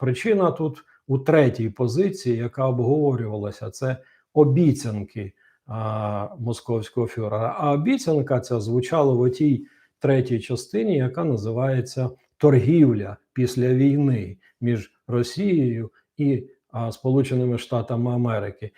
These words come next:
А щоб було сподручніше і солодше для Дональда Трампа, тут по дорозі поговорили про те, як відновити двосторонні відносини,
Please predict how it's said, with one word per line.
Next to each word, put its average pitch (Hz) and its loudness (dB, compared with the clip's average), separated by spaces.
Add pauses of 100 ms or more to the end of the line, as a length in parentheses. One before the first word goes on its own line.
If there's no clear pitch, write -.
(200)
А 123 2
щоб 143 6
було 156 6
сподручніше 139 0
і 123 -2 (140)
солодше 135 6
для 110 -4
Дональда 113 -4
Трампа, 160 -2 (340)
тут 233 -4 (100)
по 165 4
дорозі 151 6
поговорили 143 4
про 135 -2
те, 160 0
як 131 -4
відновити 135 -2
двосторонні 123 -4
відносини, 151 -4